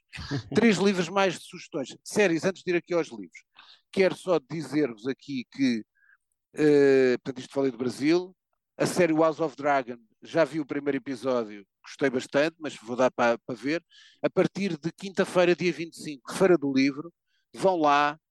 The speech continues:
Speaker 2: passeiem, almocem, jantem, tem lá depois vários serviços de comida, portanto é porreiro. Três livros. Um, a última edição do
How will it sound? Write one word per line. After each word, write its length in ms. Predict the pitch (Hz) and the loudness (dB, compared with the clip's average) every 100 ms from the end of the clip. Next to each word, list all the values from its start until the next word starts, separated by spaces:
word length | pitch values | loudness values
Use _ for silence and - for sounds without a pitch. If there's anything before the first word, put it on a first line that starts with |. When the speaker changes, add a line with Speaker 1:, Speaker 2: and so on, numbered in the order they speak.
| - | 0
Speaker 2:
passeiem, 760 | 233 - - 151 147 147 151 _ _ _ | 0 0 -2 0 0 -2 -12 _ _ _
almocem, 840 | - 175 160 139 147 143 - 139 127 _ _ | 0 2 2 2 2 2 -4 -16 -18 _ _
jantem, 540 | - 110 156 156 139 143 | -12 -2 0 0 -6 -6
tem 140 | 156 | -2
lá 120 | 147 | -2
depois 320 | 143 - 139 | -2 -6 -14
vários 320 | 113 147 139 - | -4 -4 -4 -10
serviços 460 | 135 135 123 - _ | -16 -16 -18 -20 _
de 60 | 113 _ | -20 _
comida, 320 | 135 143 135 | -4 -2 -2
portanto 240 | - 139 | -4 -4
é 60 | 131 | -4
porreiro. 360 | - - - - _ - - - - | -6 -8 -10 -10 _ -20 -20 -20 -6
Três 260 | - 226 165 | 2 2 4
livros. 480 | 185 175 123 - - - | 2 0 -2 -14 -20 -18
Um, 220 | 214 151 - - - - | -14 -14 -18 -20 -20 -2
a 60 | 175 | 0
última 280 | 196 202 185 | 0 0 -2
edição 640 | - 170 - 170 147 117 _ _ _ _ _ | 0 -2 2 2 2 -2 _ _ _ _ _
do 100 | - | -20